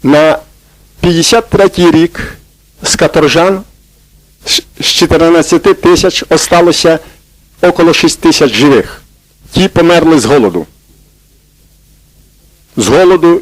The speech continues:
і від тяжкої праці. На той час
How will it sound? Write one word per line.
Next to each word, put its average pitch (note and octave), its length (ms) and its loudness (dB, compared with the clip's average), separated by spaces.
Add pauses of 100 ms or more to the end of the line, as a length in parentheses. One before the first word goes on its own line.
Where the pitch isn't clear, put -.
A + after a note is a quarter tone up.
і C#3 60 0
від C3+ 240 2
тяжкої D3 420 0
праці. A2 440 -2 (4000)
На C4+ 120 0
той A3 200 0
час - 580 -2